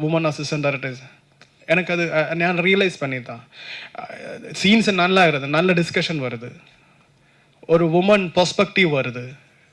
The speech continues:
சிச்சுவேஷனுக்கு. So அந்த மாதிரி தான் இது வரும், கொஞ்சம் டைம் எடுக்கும். இப்போ வந்து நம்ம படத்துல ஒரு, அ, ஒரு ஆள் இருந்தது, அ, நம்ம படம், அவ வந்து கம்யூனிட்டியில இருந்த ஆளு, அவ வந்து நிறைய எழுதுவாரு.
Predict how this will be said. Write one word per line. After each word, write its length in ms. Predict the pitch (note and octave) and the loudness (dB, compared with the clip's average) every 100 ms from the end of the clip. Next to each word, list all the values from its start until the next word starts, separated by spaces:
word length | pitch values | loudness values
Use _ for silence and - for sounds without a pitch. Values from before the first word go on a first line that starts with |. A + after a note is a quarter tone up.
| _ - - | _ -12 -8
சிச்சுவேஷனுக்கு. 760 | - D3 C#3 C#3 B2+ B2+ B2+ B2+ - | -4 -2 -2 -4 -6 -10 -12 -14 -8
So 340 | - A3 B3 - - - - - - _ _ | 0 0 0 -8 -20 -20 -18 -18 -20 _ _
அந்த 240 | F#3 G#3+ | 0 4
மாதிரி 280 | A3+ B3+ A#3+ | 4 4 4
தான் 280 | E3+ B2 A#2+ | 0 -2 -6
இது 220 | D3+ E3 F3 | -2 0 2
வரும், 400 | F3 F#3+ C#3 B2 - - - | 4 2 0 -8 -20 -20 -4
கொஞ்சம் 280 | D#3+ D#3+ D#3+ | -2 0 0
டைம் 200 | E3+ E3 | 2 0
எடுக்கும். 300 | C#3 D3+ - | -4 -8 -10
இப்போ 200 | E3 F3 | -4 0
வந்து 260 | E3+ E3+ D#3 | 2 2 2
நம்ம 360 | D#3 E3 E3+ | 2 2 2
படத்துல 600 | D#3 D#3+ D#3+ E3 D3 C#3+ | 2 2 2 2 0 0
ஒரு, 380 | D3 D3+ C#3+ C#3+ A2 C3 | 2 0 0 -2 -10 -6
அ, 80 | C3 B2+ B2 A#2 A#2 - | -4 -2 -4 -6 -8 -6
ஒரு 140 | C#3+ | 0
ஆள் 160 | C#3+ D3+ | 2 4
இருந்தது, 500 | C#3+ C#3+ C#3 B2+ D#3+ D#3+ D3 - | 2 2 -2 -2 -2 -4 -12 -6
அ, 260 | C3 B2+ B2+ A#2+ - - - - - - - - | -4 -2 -4 -8 -14 -16 -14 -14 -16 -20 -20 -14
நம்ம 300 | C#3+ C#3+ D3 | -6 -4 -2
படம், 440 | C#3+ C#3+ D3 D3 C#3+ | 0 0 0 -4 -4
அவ 220 | D3 D#3+ | 0 0
வந்து 200 | D#3 D#3+ | 0 -4
கம்யூனிட்டியில 440 | D#3 D#3+ E3 D#3 D3+ | -4 -2 -4 -2 -4
இருந்த 320 | C#3+ C3 C3 | -4 -2 -2
ஆளு, 220 | C3 D3+ - - - - | -4 -8 -14 -18 -12 2
அவ 160 | D#3 | 4
வந்து 180 | E3 D#3+ | 4 2
நிறைய 340 | D3+ D3 D#3 D3 | 0 0 2 0
எழுதுவாரு. 480 | D3+ C3 A#2+ B2 | 0 -2 -4 -6